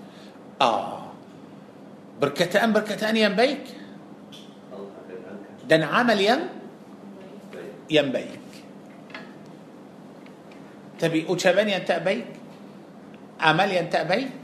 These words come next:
Speaker 1: tak naik. Kita perlu, yani, adakah kita perlu ucapan kita naik? Kita perlu amalan kita naik? Betul. Kenapa macam tu? Kerana selepas kita mati, ruh kita akan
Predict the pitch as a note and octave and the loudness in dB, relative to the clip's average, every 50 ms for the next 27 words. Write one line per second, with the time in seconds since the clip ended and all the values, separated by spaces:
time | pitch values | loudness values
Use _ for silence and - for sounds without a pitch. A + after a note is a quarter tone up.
0 | - - - - - - - - - - - - - - - - - - - - | -18 -18 -18 -18 -18 -18 -18 -20 -18 -18 -20 -20 -20 -20 -18 -18 -18 -18 -12 -6
1 | - A#2 - - - - - - - - - - - - - - - - - - | -4 -4 -4 -4 -6 -10 -12 -14 -16 -16 -18 -18 -18 -18 -18 -18 -18 -18 -18 -18
2 | - - - - - - - - - F4+ F4+ D#4 B3 A3+ C#4 - D4 E4 - - | -18 -16 -16 -16 -16 -16 -4 0 2 4 6 6 4 4 4 2 0 0 -2 -4
3 | - - - - - - - - - - - - - - D#3 D#3+ D#3+ D#3+ D#3+ - | -8 -10 -12 -14 -16 -18 -18 -18 -18 -18 -18 -18 0 4 6 6 6 6 2 2
4 | E3 E3 F3 G#3 G#3 G#3 F#3 - A3 G#3+ - F#3 E3 F#3+ G3 F3+ F3+ - F3 - | 2 2 2 2 0 0 0 0 2 2 4 4 4 2 0 0 0 0 0 0
5 | - E3+ D#3 F3 F3+ F3 - F#3 - - E3 E3+ F#3+ G3+ C#4+ - - - - - | 2 2 2 2 0 0 0 0 2 2 2 2 2 0 -2 -4 -8 -14 -16 -18
6 | - - - - - - - - - - - - - - - - - - - - | -18 -18 -18 -18 -20 -18 -18 -18 -18 -18 -18 -20 -20 -20 -20 -20 -20 -18 -18 -6
7 | - - F#3 F3+ - E3+ E3 G3 G#3+ G#3+ E3 B2 G#2+ - - - D#3 D3+ D#3 D#3 | 0 2 4 6 6 6 6 4 2 2 2 0 -2 -4 -2 0 2 4 4 4
8 | F#3 F#3+ F#3 - G3+ - - F3+ F3+ G3+ A3+ A3+ - - - - - - B2 - | 4 2 0 -2 -2 0 2 2 2 2 2 0 -2 -6 -10 -10 -6 -4 -4 -2
9 | - C#3 A#2 - - - - - - - - - - - A3 A3 A#3+ A3+ C#4 C4+ | 0 0 0 0 -2 -6 -10 -12 -14 -16 -18 -16 -8 -2 0 0 2 2 0 -2
10 | F#3 G#3+ G#3 - G3 F3+ - - B3+ - - - - - - - - - D3 C#3 | -2 -2 -2 -2 -2 -2 -2 -4 -6 -8 -8 -12 -14 -16 -18 -18 -4 0 2 4
11 | C3+ C3+ D#3 F#3 C#4 D4 - - - - - - - - - - - - - C3 | 4 4 2 0 -2 -4 -8 -12 -14 -16 -18 -18 -18 -18 -16 -12 -8 -4 -2 0
12 | B2+ C3 B2+ - G3+ G3+ E3+ - - - - - - F#3 F3 - - B2 G2 F2 | 0 2 4 4 4 4 2 -2 -6 -8 -8 -6 -4 -4 -4 -4 -4 -4 -4 -4
13 | F2 F#2+ A2+ C3+ C3+ - G3+ A#3 C4+ - - - - - - - - - - - | -6 -8 -8 -8 -8 -8 -8 -8 -8 -8 -12 -16 -18 -20 -20 -20 -20 -20 -20 -20
14 | - - - - - - D3 F3+ G3 D#3+ - - - - - - D#3+ F#3+ F#3+ - | -20 -20 -16 -10 -2 2 4 4 4 4 2 -2 -6 -10 -8 -4 -4 -4 -2 -2
15 | - F3+ - - - - - C#3 F3 | -2 -4 -4 -4 -6 -8 -6 -4 -4